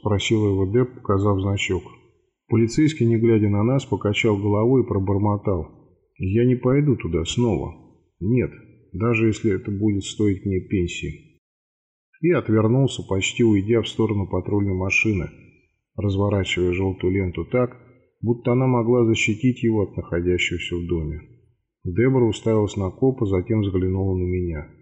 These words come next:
Если честно, я не мог придумать, что бы сказать действительно полезного или умного. И на мгновение мы замерли, смотря друг на друга. Ветер теребил ленту вокруг места преступления.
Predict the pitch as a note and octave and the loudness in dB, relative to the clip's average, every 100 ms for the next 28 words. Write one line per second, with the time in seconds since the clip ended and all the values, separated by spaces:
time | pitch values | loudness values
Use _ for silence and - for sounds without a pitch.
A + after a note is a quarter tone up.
0 | _ _ _ _ _ _ - E2 F2+ G#2+ | _ _ _ _ _ _ -10 -4 -2 -2
1 | - E2+ - - - - - - _ _ | -4 -4 -2 -2 -4 -8 -12 -20 _ _
2 | _ - G#2+ C#3+ E3+ F3+ - - A#2+ C#3 | _ 0 2 4 4 2 0 0 2 4
3 | A#2 F2 - C3+ C3 A2+ - G2+ A2 C3 | 2 0 -2 0 0 0 -2 -2 0 0
4 | G#2 G2 - B2+ B2 G#2 F#2+ G2 B2+ B2 | -2 -10 0 0 2 0 2 4 4 4
5 | A2 G2 G#2+ A#2 B2 G#2 F2 D#2 - - | 4 4 4 6 6 4 0 -4 -10 -20
6 | _ _ _ _ _ _ _ _ _ D#3 | _ _ _ _ _ _ _ _ _ 2
7 | F3 C#3 B2+ C3 C#3 C#3+ B2+ A2+ G2 A2+ | 4 4 4 4 6 6 4 4 2 2
8 | B2 A#2+ A2+ G#2+ F#2+ E2+ G2+ G2+ F#2+ F#2+ | 4 2 0 -2 -4 -2 -2 -2 -4 -4
9 | G2 F#2 F2+ E2 D#2+ D2+ - _ _ _ | -4 -2 -2 -2 -6 -12 -18 _ _ _
10 | _ _ G2 G#2 G#2 G2 - G2+ G2+ G2 | _ _ 2 2 4 0 0 0 2 2
11 | G2 F#2+ B2 C#3 C3 B2 A#2+ A#2+ A2+ A#2 | 2 4 4 4 2 2 2 -2 0 0
12 | A2 - G2+ G#2+ - G2+ A2 G#2+ G#2 G2 | 0 -4 -2 -4 -2 -4 0 2 2 -2
13 | G2 | -6